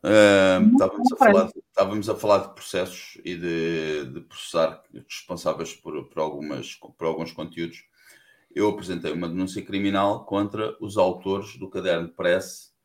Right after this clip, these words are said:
Speaker 1: que contém o questionário, questionário para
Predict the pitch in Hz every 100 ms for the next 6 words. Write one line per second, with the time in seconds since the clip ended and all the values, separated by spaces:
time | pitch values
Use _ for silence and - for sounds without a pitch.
0 | _ _ _ _ 101 101 101 101 95 95
1 | 92 95 98 - _ _ _ _ _ _
2 | 87 85 82 - - 107 104 98 98 92
3 | - _ _ - - 87 90 95 101 104
4 | 104 98 98 101 104 104